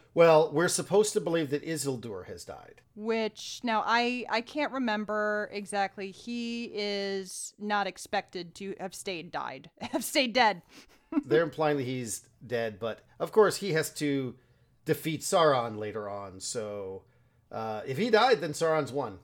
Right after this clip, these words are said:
Speaker 1: The end. End of story.
Speaker 2: Then,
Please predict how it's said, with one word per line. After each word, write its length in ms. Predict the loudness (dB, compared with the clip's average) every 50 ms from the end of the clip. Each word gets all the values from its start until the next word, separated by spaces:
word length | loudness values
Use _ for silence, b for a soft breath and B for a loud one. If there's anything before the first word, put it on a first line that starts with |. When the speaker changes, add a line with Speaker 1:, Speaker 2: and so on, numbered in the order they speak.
| _
Speaker 1:
The 200 | -6 -4 -4 -4
end. 220 | -4 -6 -8 -12 -16 -20 _ _ _ _ _ _ _ _ _ _ -12
End 160 | -12 -10 -10
of 80 | -10 -10
story. 380 | -10 -10 -8 -8 -8 -10 -12 -12 _
Speaker 2:
Then, 720 | -2 0 2 2 2 2 2 0 0 0 -2 -2 -4 -6